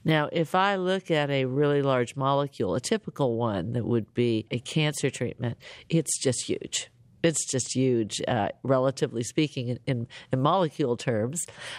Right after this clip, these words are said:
And when I look at the patents on them, the active ingredients that have been patented, it's only little bitty parts of those. If you just took those and put them together,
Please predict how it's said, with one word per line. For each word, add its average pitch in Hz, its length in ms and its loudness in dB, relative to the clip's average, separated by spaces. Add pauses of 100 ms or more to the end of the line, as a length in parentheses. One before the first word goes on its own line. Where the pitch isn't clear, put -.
And 160 300 0
when 170 200 2
I 160 180 2
look 165 320 2 (140)
at 143 300 -2
the - 100 -6
patents 175 600 -2
on 113 460 -2
them, 110 260 -4
the 135 180 0
active 151 400 0
ingredients 123 580 -2
that - 80 -4
have 120 100 -4
been 120 120 -2
patented, 135 540 -2 (320)
it's - 100 -4
only 392 160 4
little 320 260 0 (280)
bitty 214 200 2
parts 208 460 -2 (180)
of 135 320 2
those. 123 600 -2 (580)
If - 260 0
you 202 280 2
just 180 280 -2
took - 240 -2
those 190 460 2
and 123 100 -14
put 147 180 -4
them 117 160 -4
together, 123 580 -2